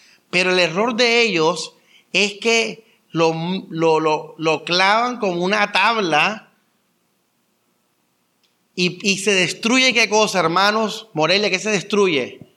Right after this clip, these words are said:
Nada más y nada menos que tus propias, ¿qué? Convicciones. Por eso todos son igualitos en esas iglesias. Tú ves a los adventistas, todos son iguales.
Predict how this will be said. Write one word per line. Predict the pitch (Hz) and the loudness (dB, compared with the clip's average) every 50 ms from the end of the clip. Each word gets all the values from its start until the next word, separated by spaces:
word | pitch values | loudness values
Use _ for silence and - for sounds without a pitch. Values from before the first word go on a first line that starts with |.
| _ _ _ _ _ _ _ _ _ | _ _ _ _ _ _ _ _ _
Nada | 131 143 156 165 185 202 202 190 | -2 0 2 2 4 4 2 2
más | 190 190 190 190 190 | 2 0 0 0 0
y | 180 | -2
nada | 175 170 170 170 170 170 | 0 0 2 2 2 2
menos | 170 175 180 185 180 175 | 0 0 0 0 -2 -2
que | - 156 143 | -2 -4 -4
tus | - - 139 117 | -4 -8 -14 -14
propias, | - - 151 160 160 156 180 170 160 | -6 0 0 0 2 2 0 -2 -2
¿qué? | 160 - 208 220 208 - - _ _ _ _ _ _ _ _ _ _ _ _ _ | -2 -2 -4 -4 -4 -8 -16 _ _ _ _ _ _ _ _ _ _ _ _ _
Convicciones. | - 131 131 127 127 123 110 - - - - 113 110 104 107 104 - - - _ _ _ _ _ _ _ _ _ _ _ _ _ _ _ _ _ _ _ | -4 -2 -2 0 0 -2 -4 -4 -8 -8 -8 -10 -12 -12 -16 -20 -20 -20 -20 _ _ _ _ _ _ _ _ _ _ _ _ _ _ _ _ _ _ _
Por | - 151 | -2 0
eso | 156 156 156 214 196 - | 0 2 2 0 0 2
todos | - 175 180 185 165 | 2 2 2 2 2
son | 165 165 160 | 0 -2 0
igualitos | 170 165 156 156 147 147 143 147 160 147 | 0 2 2 0 0 0 -2 -2 -2 -2
en | 139 | -2
esas | 131 123 147 139 | -4 -6 -6 -6
iglesias. | 135 131 147 151 143 147 131 - | -4 -2 -2 -2 -2 -2 -6 -4
Tú | - 190 220 | -2 0 2
ves | 247 269 | 2 2
a | |
los | 254 233 | 4 2
adventistas, | 214 185 190 185 175 - 285 247 - 202 170 - | 2 2 0 -4 -2 0 0 0 0 -2 -2 0
todos | 160 156 156 156 | 0 0 2 2
son | 160 165 | 0 0
iguales. | 196 202 165 143 135 151 165 | 0 0 0 0 -2 -2 -8